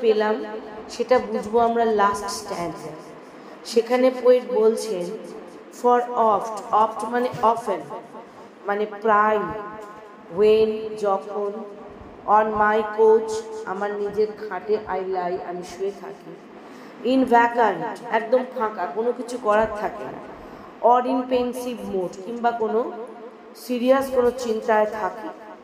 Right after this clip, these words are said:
they flash। কারা flash করে? এই তখন উনি বুঝলেন যে daffodils যে কতটা বড়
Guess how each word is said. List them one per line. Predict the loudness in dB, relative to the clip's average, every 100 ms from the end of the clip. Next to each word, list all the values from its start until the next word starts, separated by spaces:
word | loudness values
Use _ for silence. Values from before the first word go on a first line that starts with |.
| -20 -20 -20 -20 0
they | 6 8 8 6 2 -4 -8 -10 -10
flash। | -10 -12 -16 -16 -18 -18 -16 -16 -16 -16 -16 -18 -18 -18 -18 -18 -16 -16 -16 -16 -18 -18 -8 6
কারা | 6 6
flash | 4 2 2 2
করে? | 4 6 6 4 2 0 -6 -10 -12 -14 -14 -16 -18 -20 -18 -16 -16 -16 -14 -12 -12 -12 -16 -16 -18 -18 -18 -18 -18 -16 -16 -16 4
এই | 6 6 4 2
তখন | 2 4 2 2
উনি | 0
বুঝলেন | 0 0 2 2 2 0 -4 -8 -12 -14 -8 -2
যে | 0
daffodils | 4 4 4 4 4 4 0 0 0
যে | 0 0
কতটা | -2 2 2 2
বড় | 2 4 4